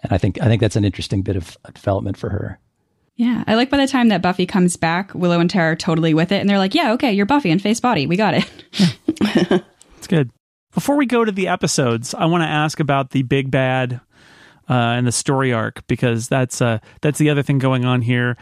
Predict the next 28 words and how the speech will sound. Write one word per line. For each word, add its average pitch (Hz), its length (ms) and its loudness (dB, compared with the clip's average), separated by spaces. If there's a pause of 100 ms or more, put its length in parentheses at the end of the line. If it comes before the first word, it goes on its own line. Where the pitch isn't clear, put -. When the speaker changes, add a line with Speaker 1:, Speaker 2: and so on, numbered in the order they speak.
(260)
Speaker 3:
There 160 180 2
is 170 180 2
a 151 100 2
secret 156 340 -2
government 147 640 0
initiative 139 680 2 (400)
to 147 220 4
study 143 680 2
the 135 100 -2
Hellmouth 139 720 0
and 131 240 2
demons 135 500 2
and 143 200 0
things 135 380 -2
that's 127 180 -2
being 139 240 0
led 135 260 0
by 135 120 0
Professor 127 440 -4
Walsh, 165 460 -2
who 123 100 0
also 143 380 0 (300)
happens 143 420 0
to 185 80 0
be 190 400 2 (180)
Buffy's 143 380 0
psychology 220 600 0
professor, 147 640 0